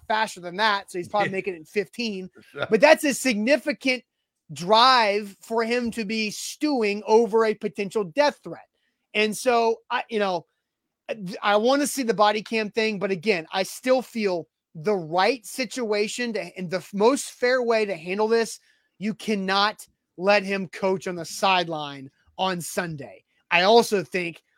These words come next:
Speaker 1: you can't hide him in the box on Sunday either, because he is a sideline play calling coach. He's either on the sideline or he's not in the stadium. Like, you cannot, it, you can't, if he was in the booth,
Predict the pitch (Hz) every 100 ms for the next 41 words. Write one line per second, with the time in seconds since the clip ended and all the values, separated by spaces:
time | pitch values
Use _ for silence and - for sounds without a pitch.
0 | _ 190 185 - 226 226 - - 226 226
1 | 208 202 185 147 131 220 196 - - -
2 | - _ 208 208 185 226 208 196 185 180
3 | 220 208 151 101 _ _ - - 208 240
4 | 277 214 247 247 196 220 208 - 226 208
5 | 240 254 240 240 - 226 214 - 208 175
6 | 151 208 214 214 - - _ _ _ _
7 | _ 220 226 254 240 233 294 277 294 285
8 | 294 302 285 226 196 180 233 226 208 185
9 | - 196 175 - _ _ _ _ _ 214
10 | 226 214 285 - 285 285 285 233 - 220
11 | 294 - 311 285 - 226 311 381 302 254
12 | 165 143 214 285 -